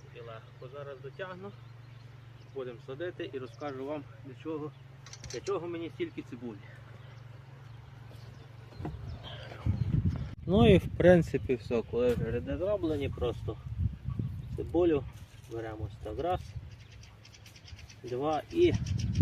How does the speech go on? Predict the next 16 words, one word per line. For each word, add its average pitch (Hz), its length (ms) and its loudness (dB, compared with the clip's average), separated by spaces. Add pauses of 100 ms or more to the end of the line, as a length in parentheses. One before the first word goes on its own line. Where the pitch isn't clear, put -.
(840)
і - 80 0
просто - 400 2
садимо. 151 380 2
Відстань 240 360 2
я 147 140 6
так 120 160 2 (1000)
не 226 80 -2
міряю, 208 340 6
просто 139 300 2
прикидаю 123 640 2 (280)
на 120 80 -4
око, 120 400 2
щоб, 110 260 -4 (2000)
щоб 127 280 0
було, 185 320 8
ну, 131 180 2